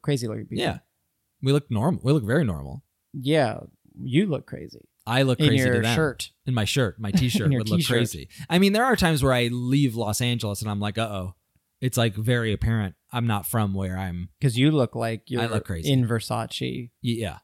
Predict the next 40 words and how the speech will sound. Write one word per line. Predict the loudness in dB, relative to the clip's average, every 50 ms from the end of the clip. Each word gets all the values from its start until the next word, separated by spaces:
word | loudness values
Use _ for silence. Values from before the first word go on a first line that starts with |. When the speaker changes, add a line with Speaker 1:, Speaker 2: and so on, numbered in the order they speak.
| _ -8
Speaker 2:
a | -4
little | -4 -2 -2
bit. | -4 -6 -10 _ _ _ -8 -2
I |
mean, | 0 2 4
not | 4 2 2 0 -2
Versace, | 0 2 2 2 4 2 2 2 2 0 0 -2
but | -2 0
just | 0 0 -2 -2
you're | -4 -6 -2
dressed | 0 2 2 2 0 0
different. | -2 -2 -2 -2 -8 -12 -12 _ _ _ -2
Speaker 1:
Right, | 4 4 4 4 4 -2
right, | -6 -8 -8 -10
right. | -6 -6
Speaker 2:
If | -2 0
you're | 0 2
dressed | 4 4 4 4 4
different | 0 0 0 0 -2 -4 -4 -4
from, | -2 -2 -2 -2 -2
like, | -2 -2 -4 -4 -6 -6
your | -8 -8 -6 -6
average | -4 -4 -4 -4 -4 -6 -6 -6 -6 0 0
person | 2 2 2 0 0 -2 -2 -2
in | -2 -4 -4
that | -4 -6 -8 -8 -4
town, | -2 0 0 0 0 0
you | 0
look | -2 -2 -6 -8
crazy. | -10 -10 -10 -10 -12 -14 -16 -20 _ _ _ _ -4
Speaker 1:
Yeah, | 2 2 4
Speaker 2:
When | 4
Speaker 1:
I | 4
Speaker 2:
I'm | 4
Speaker 1:
hear | 2
that. | 2
Speaker 2:
stopping | 2 0 0 0 -2 -4
for | -2 -6 -4
gas | -4 -2 -2 -2 -2 -2 -4
and | -4 -6 -6